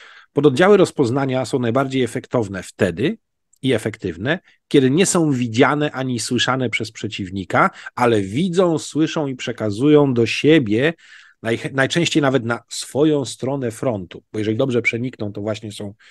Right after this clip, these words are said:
za linią frontu. I dzięki temu, y, artyleria, lotnictwo i tak dalej może zrobić użytek z tego, co mają, zadając o wiele większe straty, niż gdyby ten pododdział rozpoznawczy był użyty w zwykłej walce.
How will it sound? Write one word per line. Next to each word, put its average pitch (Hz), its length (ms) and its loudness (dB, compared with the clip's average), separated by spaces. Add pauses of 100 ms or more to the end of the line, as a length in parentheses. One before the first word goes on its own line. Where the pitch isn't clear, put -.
(240)
za 101 180 -4
linią 90 280 -10
frontu. 101 360 -8 (440)
I 127 80 -8
dzięki 175 280 -2
temu, 165 440 0 (280)
y, 135 40 -10 (840)
artyleria, 135 600 4
lotnictwo 120 560 -6
i 104 80 -2
tak 104 180 -6
dalej 120 280 -2
może 104 220 -4
zrobić 107 320 -2
użytek 113 380 -4
z - 20 -20
tego, 98 200 -6
co 92 140 -12
mają, 92 340 -6 (340)
zadając 135 520 -2
o 143 100 -4
wiele 143 200 4
większe 139 300 -4
straty, 117 480 -2
niż 113 180 -4
gdyby 120 240 0
ten 123 160 -4
pododdział 127 420 2
rozpoznawczy 113 580 -4
był 107 180 -2
użyty 110 320 -2
w - 240 -20
zwykłej 104 460 -4
walce. 80 300 -14